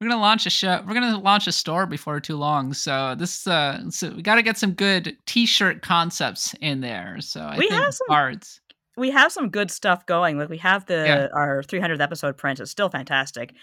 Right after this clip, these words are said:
Speaker 1: Oh, yeah,
Speaker 2: Uh,
Speaker 1: yeah.
Speaker 2: recently got the print, or rather, I recently got the artwork for Charlie and Dropouts, which is also
Speaker 1: Mm.
Speaker 2: fantastic.
Speaker 1: Oh, yeah, we
Speaker 2: So
Speaker 1: should sell that, too.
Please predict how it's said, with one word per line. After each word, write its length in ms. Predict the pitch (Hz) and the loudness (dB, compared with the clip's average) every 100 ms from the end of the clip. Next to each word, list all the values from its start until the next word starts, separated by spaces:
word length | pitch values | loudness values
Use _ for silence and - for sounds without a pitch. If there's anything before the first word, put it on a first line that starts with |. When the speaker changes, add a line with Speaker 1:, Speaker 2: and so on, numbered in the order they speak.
| - | 0
Speaker 1:
Oh, 140 | 147 143 | 4 6
yeah, 100 | 147 160 151 | 6 4 2
Speaker 2:
Uh, 20 | |
Speaker 1:
yeah. 60 | 143 - _ | -4 -14 _
Speaker 2:
recently 480 | 147 180 202 175 170 | -4 -4 -4 -4 0
got 180 | 160 156 | 0 -2
the 80 | |
print, 440 | 151 - 147 143 - 131 | -8 -6 -6 -6 -10 -4
or 180 | 135 | -2
rather, 240 | 131 135 135 | 0 2 2
I 40 | |
recently 340 | 135 147 156 139 | -2 -6 -8 0
got 180 | 135 | 0
the 80 | 139 | 2
artwork 420 | 139 - 123 127 | 0 0 -2 -6
for 480 | - 147 135 135 131 | -8 -4 -2 0 -2
Charlie 360 | - 175 151 131 | 0 2 4 2
and 100 | 135 | 2
Dropouts, 580 | 139 139 127 95 - - | 2 2 -4 -10 -10 0
which 140 | 151 | 2
is 100 | 156 | 4
also 220 | 143 147 | 2 2
Speaker 1:
Mm. 60 | 139 | 0
Speaker 2:
fantastic. 600 | 127 123 117 - 113 - _ _ - | 0 0 -2 -4 -10 -12 _ _ -6
Speaker 1:
Oh, 60 | |
yeah, 200 | 165 160 | 0 2
we 80 | 147 | 4
Speaker 2:
So 80 | 139 135 | 4 4
Speaker 1:
should 100 | 156 | 0
sell 120 | 151 | -2
that, 240 | 147 151 | -2 -4
too. 220 | - 160 | -6 -6